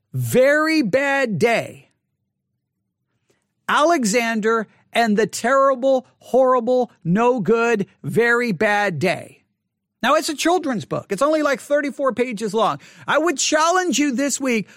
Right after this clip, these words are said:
find a copy of Alexander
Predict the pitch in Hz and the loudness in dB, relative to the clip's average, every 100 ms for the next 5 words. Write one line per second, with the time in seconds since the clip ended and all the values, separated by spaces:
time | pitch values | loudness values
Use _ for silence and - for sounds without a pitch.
0 | _ - 262 311 330 339 - 254 208 220 | _ -2 0 0 0 -2 0 -2 -2 -2
1 | 226 214 196 - 202 294 339 262 233 233 | 0 0 -2 -2 0 2 0 0 -2 -2
2 | 226 233 | -2 0